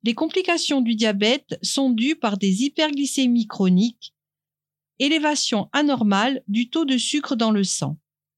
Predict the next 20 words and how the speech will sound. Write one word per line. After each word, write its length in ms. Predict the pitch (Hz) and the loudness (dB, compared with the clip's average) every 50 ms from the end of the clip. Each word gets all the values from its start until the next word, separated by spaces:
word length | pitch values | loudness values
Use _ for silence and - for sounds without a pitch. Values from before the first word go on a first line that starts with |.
| _ _ _ _ _ _ _ _ _ _ _ _ _ | _ _ _ _ _ _ _ _ _ _ _ _ _
Je 120 | 190 196 | -4 -2
vous 200 | 247 240 294 277 | -2 -2 -2 0
invite 320 | 302 294 285 254 240 220 208 | 0 0 0 0 0 0 0
à 80 | 208 | 0
écouter 360 | 220 233 - - 254 - 233 208 | 0 -2 -2 -6 -4 -2 -2 0
l'épisode 520 | 196 208 208 - 269 262 254 240 233 226 | 0 -2 -2 -2 -2 0 0 0 0 -2
six 480 | - - - 269 285 330 320 - - - - | -4 -4 -2 -2 -2 -2 -2 -6 -8 -4 -2
à 100 | 226 220 | -2 -2
ce 160 | 220 - 285 | 0 -2 -2
sujet. 480 | 254 - - 214 185 165 147 - - _ _ _ _ _ _ _ _ _ _ _ _ _ _ _ _ _ _ _ _ _ _ _ _ _ _ _ _ _ _ _ _ _ - | -2 -2 0 0 0 0 0 -2 -6 _ _ _ _ _ _ _ _ _ _ _ _ _ _ _ _ _ _ _ _ _ _ _ _ _ _ _ _ _ _ _ _ _ -6
Les 100 | 208 208 | -6 -4
complications 560 | - 285 320 - 359 - 320 311 - 262 233 | -2 -4 -4 -2 -2 0 0 0 0 0 0
du 120 | 202 214 | 0 2
diabète 540 | 214 240 269 269 294 330 330 339 - 226 220 | 2 0 0 0 0 -2 -2 -2 -2 -4 -4
touchent 480 | - - 165 147 147 - - - - _ _ _ _ _ _ - | -4 -4 -4 -4 -4 -6 -8 -8 -12 _ _ _ _ _ _ -2
les 100 | 175 190 | 0 0
vaisseaux 300 | 202 262 269 - 320 302 | 2 0 0 0 -2 -2
sanguins, 640 | - - 233 214 202 180 180 170 165 185 240 285 - _ _ _ _ | 0 0 2 2 2 2 2 2 2 0 0 -2 -6 _ _ _ _
les 180 | 190 208 240 254 | -2 0 0 0
reins, 420 | 220 185 180 160 165 185 220 240 | 2 2 2 2 2 2 0 -2